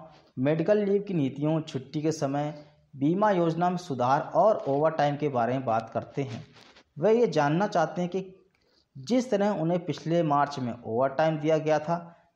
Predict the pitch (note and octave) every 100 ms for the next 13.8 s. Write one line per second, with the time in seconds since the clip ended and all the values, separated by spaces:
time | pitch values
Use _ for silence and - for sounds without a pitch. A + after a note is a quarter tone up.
0 | _ - B3 A#3+ A3 - F3+ E3 C#3+ D3+
1 | E3 E3+ E3 D3 E3 C#3 D3 C#3 A#2 A#2+
2 | B2+ D3+ D3 A#2+ C#3+ E3+ D#3+ B2 G#2 -
3 | - _ _ _ D#3 G#3 F#3+ G3 C#3+ D3
4 | F#3+ F#3+ G3+ G#3 G#3+ - - _ - D3+
5 | - G3 G#3+ G#3 F#3+ D#3 D#3+ E3 D#3+ E3+
6 | F3 C3+ - E3 A#2 A#2 C#3 B2 A2 A2
7 | B2+ B2+ - - _ _ - - - D3
8 | F3 D#3+ E3 B2+ B2 - C3+ E3 E3 C#3+
9 | C#3+ C#3+ D#3 D#3 - - C3 E3 B2+ -
10 | D3+ D3 A#2+ A2 D3+ E3+ E3+ _ _ _
11 | _ G#3 G#3+ G#3 D#3+ D3+ E3 - - B2+
12 | C#3 E3 E3 D#3 B2+ A#2+ D3+ D3 B2 C3
13 | D3+ D3+ C#3 A#2+ B2+ B2 F#2